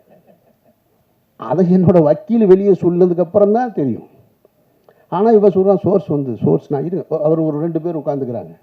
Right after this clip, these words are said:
கேட்டா, அவங்க எல்லாம் புலனாய்வு புலிகளாம். ஒரு ரெண்டு பேர் உட்காந்துக்கிறான். எதுக்கு இருக்க ஒரு கேள்வி கேட்கிறாரு இவர். இவர் வந்து மடியில ரெண்டு பே-, பே-, பேப்பர்ஸா வச்சிருக்காரு. அப்படி எடுத்து பார்த்துட்டு, "ஆ, அப்படியா, அவனுக்கு வந்திருக்கா? ஆ,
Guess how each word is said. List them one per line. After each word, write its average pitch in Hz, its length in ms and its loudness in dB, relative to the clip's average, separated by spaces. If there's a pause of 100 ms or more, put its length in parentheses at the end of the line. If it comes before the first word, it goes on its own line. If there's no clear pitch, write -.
கேட்டா, 170 240 -6
அவங்க 147 140 -6
எல்லாம் 143 240 -6
புலனாய்வு 143 420 -4 (100)
புலிகளாம். 127 360 -10 (560)
ஒரு 165 140 4
ரெண்டு 180 180 2
பேர் 185 160 6
உட்காந்துக்கிறான். 156 460 -6 (600)
எதுக்கு 196 240 2
இருக்க 170 180 -2
ஒரு 160 80 -4
கேள்வி 170 280 -8
கேட்கிறாரு 151 220 -4
இவர். 143 200 -4
இவர் 202 180 -2
வந்து 185 220 -2
மடியில 190 120 -4
ரெண்டு 160 240 -6
பே-, 139 360 -10
பே-, 135 260 -14
பேப்பர்ஸா 143 460 -12
வச்சிருக்காரு. 110 220 -16
அப்படி 139 200 -12
எடுத்து 147 320 -10
பார்த்துட்டு, 139 420 -12 (500)
"ஆ, - 40 -20 (160)
அப்படியா, 185 420 -4
அவனுக்கு 156 280 -10
வந்திருக்கா? 170 400 -6 (180)
ஆ, - 260 -8